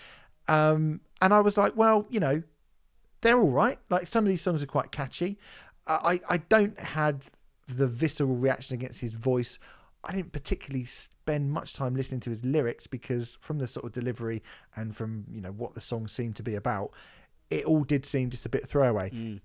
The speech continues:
Speaker 1: If they're turning around and going, "We are the voice of the generation and we are the future," that's mad. Like, you're from Cambridge and you're, y-,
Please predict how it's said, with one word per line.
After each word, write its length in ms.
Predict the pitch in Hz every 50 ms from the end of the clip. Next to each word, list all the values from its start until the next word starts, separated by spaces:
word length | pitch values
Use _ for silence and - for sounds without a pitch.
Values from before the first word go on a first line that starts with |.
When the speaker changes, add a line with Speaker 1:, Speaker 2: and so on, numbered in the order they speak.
| _ _ -
Speaker 1:
If 160 | 165 147 -
they're 160 | 233 240 226
turning 280 | 208 - 196 170 156 147
around 200 | 151 147 139 139
and 80 | 135
going, 300 | 135 131 127 127 123 120 -
"We 180 | 113 117 127
are 140 | 123 117 113
the 100 | 104 110
voice 300 | 101 113 117 113 104 -
of 100 | 110 98
the 100 | 104 110
generation 500 | 101 110 107 104 104 107 107 101 - 110
and 60 | 104
we 80 | 110 110
are 80 | 104 101
the 60 | 101
future," 460 | - 117 117 110 - - 101 98 95 - - - - - - _ _
that's 400 | - 120 135 156 139 - - -
mad. 520 | - 131 127 127 120 107 90 98 - - - _ -
Like, 180 | 107 101 104
you're 80 | 117 123
from 160 | - - 127
Cambridge 540 | - - 131 123 120 110 107 107 104 104 -
and 180 | 104 101 107 104
you're, 380 | 104 104 104 104 104 101 98 - - - - - -
y-, 120 | - -